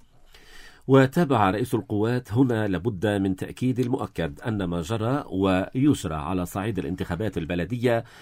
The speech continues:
عملية غش موصوفة قامت بها الكتل المذكورة بغية تعطيل الانتخابات البلدية والاختيارية،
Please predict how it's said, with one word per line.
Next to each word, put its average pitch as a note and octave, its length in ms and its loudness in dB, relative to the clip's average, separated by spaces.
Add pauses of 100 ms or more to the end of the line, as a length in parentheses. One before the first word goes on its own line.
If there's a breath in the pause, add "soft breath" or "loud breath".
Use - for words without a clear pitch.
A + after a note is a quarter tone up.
(160 loud breath)
عملية A#2+ 640 0
غش B2+ 440 -2
موصوفة A#2 760 0 (100)
قامت G#2+ 360 0
بها A2+ 220 0
الكتل C#3 440 -2
المذكورة C3 760 0 (240 soft breath)
بغية F#2+ 300 2
تعطيل F#2 580 0
الانتخابات G2+ 600 -4
البلدية G2 500 -2
والاختيارية، A2 880 0